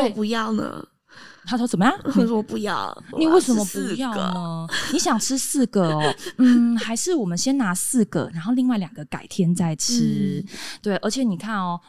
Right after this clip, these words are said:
Speaker 2: 我不是叫你不要吃而已，我自己也没有吃欸，
Speaker 1: 嗯。
Speaker 2: 对不对？因为我想要跟你一样健康。
Speaker 1: 嗯。
Speaker 2: 通常我这一段整段的铺陈，大概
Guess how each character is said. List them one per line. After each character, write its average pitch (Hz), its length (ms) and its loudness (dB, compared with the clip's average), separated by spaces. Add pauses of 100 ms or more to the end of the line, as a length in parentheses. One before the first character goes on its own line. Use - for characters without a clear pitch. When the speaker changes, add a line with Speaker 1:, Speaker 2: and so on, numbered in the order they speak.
Speaker 2:
我 185 140 -4
不 180 100 -4
是 220 140 -4
叫 220 180 0
你 165 100 0
不 151 180 -8
要 190 180 -6
吃 180 260 -4
而 160 140 -4
已， 170 120 -4
我 170 160 -2
自 277 140 -8
己 196 200 -6
也 170 100 -2
没 165 160 -2
有 190 160 -2
吃 190 340 -8
欸， 151 320 -8 (120)
Speaker 1:
嗯。 196 140 -2
Speaker 2:
对 196 100 0
不 190 60 -2
对？ 180 140 -2
因 240 120 -2
为 254 80 2
我 185 180 -2
想 170 160 -4
要 165 160 -6
跟 185 160 0
你 175 60 2
一 151 160 -6
样 160 180 -6
健 135 260 -8
康。 - 220 -14 (100)
Speaker 1:
嗯。 226 380 -4 (460)
Speaker 2:
通 349 200 -2
常 226 180 0
我 175 80 0
这 311 220 0
一 240 60 2
段 247 260 2
整 151 180 -4
段 226 160 0
的 190 100 2
铺 220 280 -4
陈， 147 340 -6
大 233 120 -4
概 285 180 -10